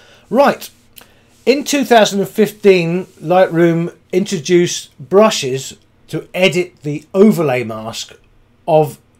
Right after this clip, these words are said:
the graduated filter and the radial filter. Now the brushes are here. You have two brushes, A and B.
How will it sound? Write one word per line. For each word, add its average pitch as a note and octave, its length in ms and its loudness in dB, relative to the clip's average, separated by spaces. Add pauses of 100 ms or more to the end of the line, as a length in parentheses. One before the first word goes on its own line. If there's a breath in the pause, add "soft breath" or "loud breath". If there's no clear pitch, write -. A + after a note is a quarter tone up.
(140)
the C#3+ 100 -12
graduated D3 680 -2
filter D3+ 340 -4
and D#3 160 -6
the D3+ 80 2
radial D3+ 400 -2
filter. G2+ 460 -16 (1080 loud breath)
Now E3 120 -2
the F#3 80 4
brushes G#3 500 -2
are D#3 140 -2
here. C3 420 -4 (680 soft breath)
You F3+ 100 -4
have F#3+ 180 -2
two B3+ 220 -2
brushes, E3 400 0
A F#3+ 180 -2
and F3 180 -2
B. C#3+ 400 -2